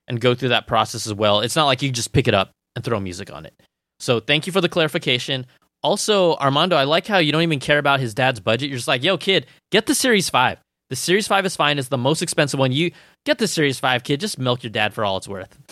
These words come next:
<laughs> Oh, I dig it. That's funny. All right, everybody, those are our calls for this week. Thank you so much for calling in, being a part of the show. Again, voice memo at applebitsshow at gmail dot com. That's Applebits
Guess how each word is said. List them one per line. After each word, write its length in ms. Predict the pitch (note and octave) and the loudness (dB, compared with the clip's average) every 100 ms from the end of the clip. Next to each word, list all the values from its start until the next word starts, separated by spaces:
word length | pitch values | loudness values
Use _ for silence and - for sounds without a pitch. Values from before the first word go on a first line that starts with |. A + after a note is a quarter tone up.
| G#3+ | -12
<laughs> 400 | - A4 - - _ _ - C#4+ C#4+ C4 B3 | -6 -8 -8 -18 _ _ -14 -10 -10 -10 -6
Oh, 220 | - A#3+ | 0 2
I 160 | B3 F#3+ | 2 2
dig 260 | C#3+ E3+ | 2 2
it. 160 | C#3+ G#2+ | 2 0
That's 220 | B2+ B2 | 0 0
funny. 340 | - A2 F#2 F2 _ _ _ - | -2 -4 -4 -12 _ _ _ -2
All 120 | E3+ | 2
right, 160 | A3 G#3 | 4 4
everybody, 320 | G3+ G3 G3 | 4 4 2
those 240 | G3 G#3+ | 2 2
are 40 | A#3 | 2
our 80 | |
calls 280 | G3+ G#3 G3 | 2 2 2
for 80 | F#3+ | 2
this 160 | F3+ F#3+ | 0 2
week. 200 | F#3 - | 0 2
Thank 220 | G3+ G3+ | 0 0
you 120 | G3+ | -2
so 320 | E3 - F3+ | -2 2 2
much 220 | F3+ F3+ | 2 0
for 120 | - D#3+ | 0 -2
calling 320 | E3+ D#3+ D#3 | 2 2 4
in, 220 | D3 C#3+ | 2 0
being 160 | C3+ D#3 | 0 -2
a 40 | |
part 180 | - D3 | 2 0
of 20 | |
the 60 | C#3 | 0
show. 200 | E3 C#3+ | 2 2
Again, 400 | C3 D3+ D3+ D3 - _ - | 2 2 2 -2 -14 _ -6
voice 280 | B2 E3 - | 0 0 2
memo 280 | D#3+ D3+ D3+ | 2 4 2
at 160 | D3 _ - | 2 _ -2
applebitsshow 1080 | D#3 F3+ D#3 C#3 D3+ - - - C#3+ C3+ - | 0 2 2 2 -2 -4 -4 2 4 2 0
at 180 | A#2+ A2+ | -2 -2
gmail 320 | C#3 C#3 C#3 | -2 -2 0
dot 180 | C3 A#2 | 0 0
com. 200 | C3 B2+ | -2 -2
That's 160 | A2 - | -2 -4
Applebits 580 | B2+ B2+ B2 B2 A#2+ | -4 -2 -2 -2 -4